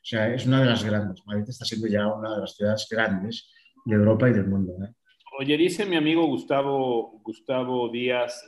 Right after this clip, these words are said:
Speaker 2: Riva Palacio, que no me ha invitado a Zacatecas a comer a uno de los mejores restaurantes del mundo que se llama Los Dorados de Villa.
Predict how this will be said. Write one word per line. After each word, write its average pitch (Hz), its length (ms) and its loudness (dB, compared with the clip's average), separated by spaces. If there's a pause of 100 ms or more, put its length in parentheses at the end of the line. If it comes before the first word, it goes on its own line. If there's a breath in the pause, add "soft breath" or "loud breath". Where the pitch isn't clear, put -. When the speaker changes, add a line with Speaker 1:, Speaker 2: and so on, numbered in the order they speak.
Speaker 2:
Riva 110 400 -2
Palacio, 117 760 -4
que 107 160 -12
no 110 160 -12
me 120 140 -8
ha 123 60 -4
invitado 117 560 -6
a 110 40 -8
Zacatecas 113 680 -12
a 104 100 -20
comer 110 340 -10
a 107 100 -8
uno 117 240 -10
de 117 80 -6
los 101 180 -12
mejores 113 460 -10
restaurantes 107 640 -12
del 101 160 -14
mundo 110 340 -14
que - 100 -20
se - 140 -20
llama 107 420 -10 (280 soft breath)
Los 107 240 -4
Dorados 117 360 -2
de 143 120 -2
Villa. 120 420 -4